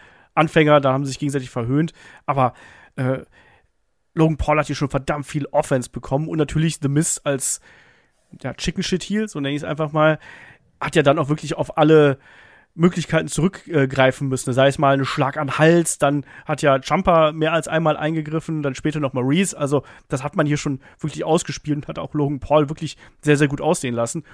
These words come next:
Und so richtig Fahrt hat die Sache ja dann nochmal aufgenommen, als Ciampa <laughs> ja der Halle verwiesen werden sollte. Und dann einfach gesagt hat so, „Nö,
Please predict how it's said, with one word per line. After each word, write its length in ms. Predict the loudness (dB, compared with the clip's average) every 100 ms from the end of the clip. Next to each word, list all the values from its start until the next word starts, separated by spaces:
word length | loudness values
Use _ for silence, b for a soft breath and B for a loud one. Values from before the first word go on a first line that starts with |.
| B
Und 100 | -6
so 80 | -4
richtig 400 | -2 -2 -4 -6 B B
Fahrt 280 | -4 0 0
hat 120 | -2
die 40 | 0
Sache 220 | 0 0
ja 40 | -2
dann 140 | -2
nochmal 200 | -2 -2
aufgenommen, 420 | -4 0 0 0 B B B
als 320 | 0 0 0 b b b -6
Ciampa 360 | 2 2 2 2
<laughs> 60 |
ja 120 | 4 4
der 200 | 4 6
Halle 160 | 4 2
verwiesen 500 | 0 0 -4 -4 -8 -12 2
werden 240 | 4 4
sollte. 380 | 4 4 4 -2 B B B B B B -6
Und 80 | 2
dann 100 | 4
einfach 160 | 4 4
gesagt 200 | 2 2
hat 60 | -2
so, 80 |
„Nö, 240 | 0 2